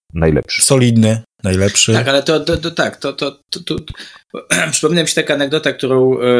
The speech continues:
Speaker 3: m, przytacza-, przytoczyły, e, Boże, autorki biografii Kuronia Jacek, teraz mam zamroczenie, Helena Uczywo, e,
Speaker 2: Mhm.
Speaker 3: jedną była z autorek.
Speaker 1: I Joanna Szczęsna?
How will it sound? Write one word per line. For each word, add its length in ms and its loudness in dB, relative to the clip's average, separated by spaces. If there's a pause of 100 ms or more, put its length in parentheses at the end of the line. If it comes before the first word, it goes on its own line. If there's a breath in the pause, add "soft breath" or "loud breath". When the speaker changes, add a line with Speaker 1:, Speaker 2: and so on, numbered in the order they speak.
(140)
Speaker 3:
m, 440 -2 (100)
przytacza-, 800 0
przytoczyły, 1000 0 (240)
e, 880 2 (340)
Boże, 300 -12 (220)
autorki 480 -2
biografii 460 0
Kuronia 320 0
Jacek, 400 -6 (100)
teraz 320 -8
mam 300 -4
zamroczenie, 720 -4
Helena 260 2
Uczywo, 480 -2 (120)
e, 40 -2
Speaker 2:
Mhm. 200 4
Speaker 3:
jedną 220 4
była 220 -4
z 100 -6
autorek. 280 0
Speaker 1:
I 20 6
Joanna 260 2
Szczęsna? 540 0